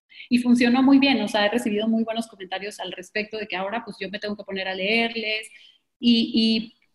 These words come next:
gracias a eso se han hecho como de este hábito, ¿no? Entonces, yo les digo, Bueno, dependiendo de la edad de sus hijos, pueden ir acompañando esta parte académica. Si de pronto están aprendiendo acerca de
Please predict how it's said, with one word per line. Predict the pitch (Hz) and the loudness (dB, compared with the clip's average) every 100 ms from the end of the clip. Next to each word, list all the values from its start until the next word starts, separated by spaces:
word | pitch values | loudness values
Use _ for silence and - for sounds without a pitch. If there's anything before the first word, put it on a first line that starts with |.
| _ | _
gracias | 208 214 226 262 | -2 0 2 2
a | 269 240 | 2 2
eso | 240 247 | 4 2
se | 233 | 2
han | 196 196 202 202 | 2 2 0 -2
hecho | 202 208 196 | -2 -2 -4
como | 185 175 | -4 -2
de | 180 185 | 0 -2
este | 185 - 202 | -2 0 2
hábito, | 196 170 - - | 2 2 -2 -6
¿no? | 190 277 311 - | 2 4 2 -2
Entonces, | - _ 214 | -18 _ -2
yo | 233 | 2
les | 240 233 | 2 2
digo, | 226 | 2
Bueno, | 233 202 - - 208 | 2 2 -2 -4 -4
dependiendo | 208 208 226 285 | 0 0 4 6
de | 302 | 6
la | 196 | 6
edad | 185 185 | 4 2
de | 226 | 0
sus | 190 - | -2 -2
hijos, | 202 - 233 285 - _ _ | -2 0 -2 -2 -8 _ _
pueden | 233 226 226 240 247 240 | 4 4 6 6 6 6
ir | 226 226 226 | 4 4 2
acompañando | 220 220 202 196 202 233 294 294 254 277 - | 0 0 2 2 2 6 8 8 8 4 2
esta | 220 233 - | 0 0 0
parte | 226 - 233 226 226 - | -2 0 2 4 2 2
académica. | 190 196 190 214 185 180 - | 0 0 2 2 2 -2 -10
Si | - 202 | -12 -8
de | 190 | -6
pronto | 185 214 220 226 | -2 -2 0 -2
están | 214 214 | 0 -2
aprendiendo | 208 190 196 208 208 | -2 -2 -2 -2 0
acerca | 202 208 196 202 | -2 -4 -4 -4
de | 196 196 220 240 | -2 0 0 -4